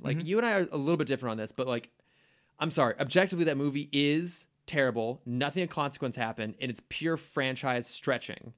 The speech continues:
Speaker 2: Yes, I agree.
Speaker 1: Like, you could go into the third one, which I will not do. Like, this, this movie was so bad, I've given up.
Speaker 2: Mm-hmm.
Speaker 1: Like, even Justice League couldn't stop me from going and seeing, well, I guess Aquaman's gonna be the next one.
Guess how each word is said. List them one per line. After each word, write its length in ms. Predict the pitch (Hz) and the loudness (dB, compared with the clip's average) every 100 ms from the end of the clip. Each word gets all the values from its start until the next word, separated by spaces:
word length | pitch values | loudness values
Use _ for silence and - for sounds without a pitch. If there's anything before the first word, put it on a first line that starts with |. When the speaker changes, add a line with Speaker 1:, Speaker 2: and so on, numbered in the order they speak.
| - | -2
Speaker 2:
Yes, 220 | 147 - | -2 0
I 80 | 127 | -2
agree. 260 | 139 107 - - | -2 -6 -4 2
Speaker 1:
Like, 240 | 156 147 _ _ | 2 2 _ _
you 140 | 131 | -2
could 160 | 170 180 | 0 4
go 200 | 196 202 | 6 8
into 140 | 190 | 6
the 80 | 170 | 4
third 220 | 160 180 | 4 4
one, 140 | 147 127 | 4 2
which 140 | 123 - | 0 0
I 260 | 131 135 - - _ _ _ | 2 2 0 -10 _ _ _
will 400 | 120 117 127 220 | -12 -2 8 8
not 240 | 214 180 135 | 10 6 2
do. 300 | 120 117 123 - | -2 -4 -8 -6
Like, 160 | 117 | -2
this, 220 | 131 160 - | 0 0 -4
this 200 | 135 170 | -2 2
movie 180 | 233 208 | 2 4
was 120 | 180 | 4
so 160 | - 165 | 6 6
bad, 320 | 147 131 127 | 6 6 4
I've 200 | 127 123 | 2 0
given 240 | 110 143 127 | 2 2 2
up. 180 | - - _ - | -2 -10 _ -6
Speaker 2:
Mm-hmm. 200 | 131 117 110 - | -2 -2 -4 -2
Speaker 1:
Like, 180 | 131 - _ _ | -2 -2 _ _
even 320 | 214 262 269 | 2 4 4
Justice 480 | 180 180 185 180 143 | 6 6 4 2 -2
League 300 | 147 131 113 _ _ - | 0 0 -2 _ _ -14
couldn't 340 | - 180 170 | 4 4 4
stop 360 | - - 143 139 | 0 2 2 2
me 120 | 131 | -4
from 200 | - 127 | -4 -2
going 340 | 131 123 120 | 0 2 0
and 100 | 117 | -2
seeing, 400 | 113 123 113 113 107 | -4 -4 -4 -6 -8
well, 80 | |
I 40 | 107 | -6
guess 140 | 107 | -6
Aquaman's 460 | - 123 120 110 104 | -4 -2 -2 -4 -4
gonna 100 | 113 | -4
be 20 | |
the 80 | 107 | -4
next 220 | 104 - | -6 -10
one. 300 | 110 - 120 | -10 -10 -14